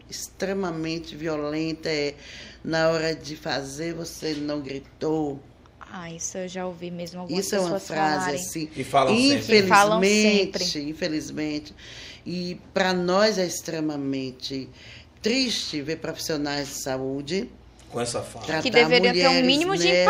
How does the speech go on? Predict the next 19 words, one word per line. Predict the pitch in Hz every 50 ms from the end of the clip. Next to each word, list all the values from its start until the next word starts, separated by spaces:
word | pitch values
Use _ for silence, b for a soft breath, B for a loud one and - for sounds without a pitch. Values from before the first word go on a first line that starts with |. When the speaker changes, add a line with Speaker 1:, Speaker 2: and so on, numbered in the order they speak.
| - -
Speaker 2:
empatia, | - - - - - 285 302 320 320 311
né? | 285 269 269 320 403 - -
Porque | - - 226
tá | - - 240 240
numa | 262 285 311 311
área | 294 247 240 247 240
de, | 226 240 254 262 254
de | 214 208 202 208 214
saúde, | - - - 311 392 440 403 302 262 269 311 320 311 339
pô. | 339 - - 180
Você | 170 185 190 - -
tem | 233 233
que | 233 -
tratar | - 269 269 269 269 254
aquela | 254 - 254 247 254
pessoa | 254 - 254 247 - - 262 247
ali | 233 226 233
na | 233 240 247 247
maior, | 247 240 240 269